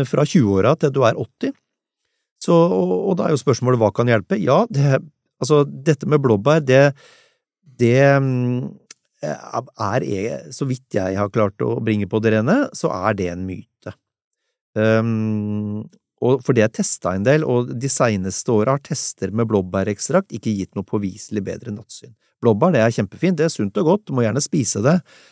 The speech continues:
<clears throat> men det må nok andre ting til for å bedre nattsynet.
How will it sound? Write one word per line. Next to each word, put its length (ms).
<clears throat> 400
men 120
det 100
må 140
nok 160
andre 240
ting 200
til 220
for 140
å 80
bedre 280
nattsynet. 520